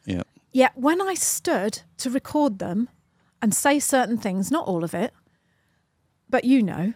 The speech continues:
Speaker 1: Yeah.
Speaker 2: I couldn't do it.
Speaker 1: No.
Speaker 2: I was literally bawling. That surprised me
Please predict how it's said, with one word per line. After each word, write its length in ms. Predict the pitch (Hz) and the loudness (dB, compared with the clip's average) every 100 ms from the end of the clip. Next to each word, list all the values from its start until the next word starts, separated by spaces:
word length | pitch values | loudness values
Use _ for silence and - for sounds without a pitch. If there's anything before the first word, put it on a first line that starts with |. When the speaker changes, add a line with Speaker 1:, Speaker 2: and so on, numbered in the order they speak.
| _ | _
Speaker 1:
Yeah. 200 | 113 90 - _ _ _ - | -4 -4 -10 _ _ _ -6
Speaker 2:
I 80 | 247 | -4
couldn't 300 | - 254 196 | 0 -2 -2
do 100 | 165 | -6
it. 200 | - 156 _ _ _ 180 | -10 -14 _ _ _ -6
Speaker 1:
No. 200 | 95 82 - _ _ _ | -4 -4 -8 _ _ _
Speaker 2:
I 100 | 233 | 2
was 160 | 233 226 | 4 4
literally 540 | 233 247 - 247 233 | 4 2 0 -2 0
bawling. 680 | 202 - 202 190 165 160 160 _ _ _ _ _ _ _ _ _ _ | 0 2 2 2 -2 -8 -14 _ _ _ _ _ _ _ _ _ _
That 260 | 208 233 - | 2 2 2
surprised 540 | 214 - 175 - - | -4 -4 -6 -6 -10
me 280 | - 87 180 | -12 -12 -14